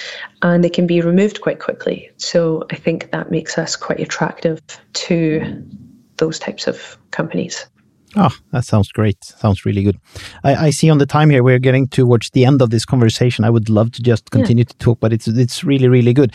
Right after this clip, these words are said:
Speaker 1: <laughs>
Speaker 2: But, but let's sort of, on, on a final note here, you know, if you and I would have this conversation in five years, you know, where would
Speaker 1: Yeah.
Speaker 2: you be, and, and w-, w-, what do you, what do you think about the future?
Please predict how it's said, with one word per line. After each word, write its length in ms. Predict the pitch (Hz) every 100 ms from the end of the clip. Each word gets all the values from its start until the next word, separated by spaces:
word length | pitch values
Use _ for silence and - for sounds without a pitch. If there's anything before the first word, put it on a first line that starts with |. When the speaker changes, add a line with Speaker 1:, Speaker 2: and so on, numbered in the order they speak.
| -
Speaker 1:
<laughs> 180 | - 220
Speaker 2:
But, 260 | 196 185 170
but 120 | 190 156 -
let's 220 | - 190 -
sort 140 | 190
of, 140 | 165
on, 180 | 175 175
on 160 | 180 180
a 40 |
final 320 | 165 175 170
note 240 | 160 170 165
here, 140 | 143
you 120 | 123 113
know, 140 | 110
if 140 | 131 180
you 180 | 214 190
and 100 | 170
I 140 | 170
would 160 | 156 117
have 200 | 147 135
this 140 | 131
conversation 600 | - 139 131 - 127 127
in 120 | 123
five 300 | 110 123 113
years, 340 | 110 101 101 -
you 60 | 110
know, 160 | 98 - _ _
where 260 | 156 143 160
would 160 | 143 170
Speaker 1:
Yeah. 60 |
Speaker 2:
you 100 | 143
be, 260 | 127 131 117
and, 140 | 117
and 300 | - 113 113
w-, 320 | 104 123 120
w-, 540 | - 110 131 127 131 139 - - - 160 139
what 120 | 156
do 60 | 147
you, 100 | 135 - -
what 100 | 147
do 60 |
you 80 | 131
think 200 | - 120
about 180 | 107 104
the 80 | 104
future? 400 | 117 117 -